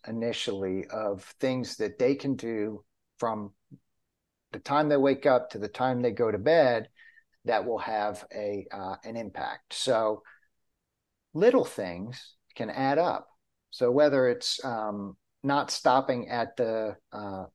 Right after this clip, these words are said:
the Q T or the, uh, fast food place for breakfast in the morning on the way to work,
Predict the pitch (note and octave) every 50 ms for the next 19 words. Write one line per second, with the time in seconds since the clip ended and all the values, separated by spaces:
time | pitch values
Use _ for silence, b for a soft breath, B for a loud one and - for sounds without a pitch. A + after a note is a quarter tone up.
0 | _ _ C3 A2 G2 - - - E3 C#3+ - - - E3+ D#3+ D3 C#3+ D3+ F3 -
1 | _ - G2+ G#2+ A2 G2+ G#2 A2 A2 A2+ - G#2 G#2+ G2+ F#2+ - - C#3+ D3 D3
2 | C#3 - - D3 C#3 C3 - - - B2+ A#2+ G#2+ - - A2+ G#2 - D3+ D3+ D3
3 | - B2 A2+ - - G2+ G2+ G2 G2+ G2 G2 F#2+ F#2+ G2 G2 G2+ G#2 G#2+ G#2+ G#2+
4 | G#2 G#2 G2 G2+ G#2 B2+ B2 G#2 C#2 - - _